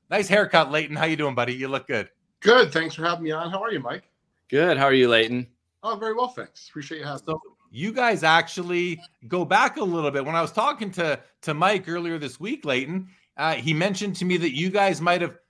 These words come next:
Speaker 1: sat together on the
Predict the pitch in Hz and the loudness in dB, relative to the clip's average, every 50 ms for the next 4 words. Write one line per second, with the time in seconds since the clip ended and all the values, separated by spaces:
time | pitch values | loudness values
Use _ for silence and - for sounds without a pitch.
0 | _ _ - - - - - 175 190 226 226 - - _ _ _ - 170 160 120 | _ _ -18 -16 -10 -6 -2 0 2 2 0 -2 -6 _ _ _ -6 -4 -4 -4
1 | - - 151 143 139 123 151 160 165 160 - - - 147 156 156 160 156 156 156 | -4 0 0 2 2 2 2 0 0 -2 -4 -2 2 4 6 6 6 4 2 -2
2 | 135 - - 117 113 139 156 147 139 131 123 | -6 -10 -14 -12 -8 -6 -6 -4 -6 -6 -10